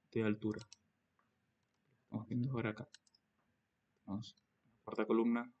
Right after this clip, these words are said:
con los valores de altura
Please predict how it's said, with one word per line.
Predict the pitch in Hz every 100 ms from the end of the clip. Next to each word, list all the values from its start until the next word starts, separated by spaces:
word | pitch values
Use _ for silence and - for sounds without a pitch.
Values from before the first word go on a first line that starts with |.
| _ _ - - - - - _ _ _ _ _ _ _ _ _ _ _ _ _ _
con | 117
los | 101
valores | 104 110 110
de |
altura | 98 - 107